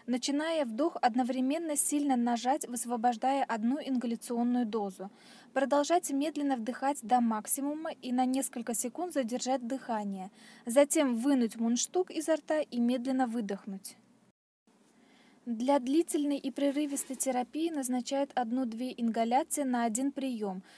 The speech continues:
до восьми ингаляций в сутки. В среднем одна-две ингаляции три раза в сутки. При бронхиальной астме препарат должен использоваться только по мере необходимости.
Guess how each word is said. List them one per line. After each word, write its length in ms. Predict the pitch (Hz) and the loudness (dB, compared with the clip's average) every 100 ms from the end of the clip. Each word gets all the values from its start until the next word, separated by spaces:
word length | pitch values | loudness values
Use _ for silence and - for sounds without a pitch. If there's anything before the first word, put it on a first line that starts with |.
| - - | -20 -8
до 220 | 220 294 | -2 2
восьми 360 | 320 294 277 294 | 2 2 0 0
ингаляций 540 | 269 240 247 240 269 | 0 0 -2 -2 -2
в 60 | - | 0
сутки. 480 | - 208 - - - - - | 0 -2 -8 -20 -20 -20 -8
В 60 | |
среднем 420 | - 277 330 349 254 | -4 -2 -2 -4 -2
одна-две 540 | 240 254 262 226 240 | 0 2 0 0 0
ингаляции 600 | 233 226 226 277 - 311 | 0 0 0 0 0 -4
три 260 | - 262 269 | -4 -2 0
раза 280 | 247 247 | 0 0
в 80 | 254 | -2
сутки. 500 | - 214 196 - 190 _ _ - _ | -2 -4 -8 -16 -20 _ _ -20 _
При 160 | - 302 | -4 -2
бронхиальной 640 | 294 294 277 294 311 302 - | 0 -2 0 0 0 -4 -2
астме 340 | 277 - 330 | 0 -2 -6
препарат 520 | 302 269 254 247 277 | -4 -4 0 0 0
должен 320 | 254 262 294 277 | -2 -4 -2 -4
использоваться 640 | - 254 254 285 285 277 | -4 -6 -4 -4 -4 -6
только 340 | - 262 262 | -4 -4 -4
по 160 | 285 247 | -4 -2
мере 300 | 233 240 247 | 0 0 0
необходимости. 960 | 240 240 - 240 208 202 190 - - | -2 -2 -4 -4 -4 -6 -4 -4 -6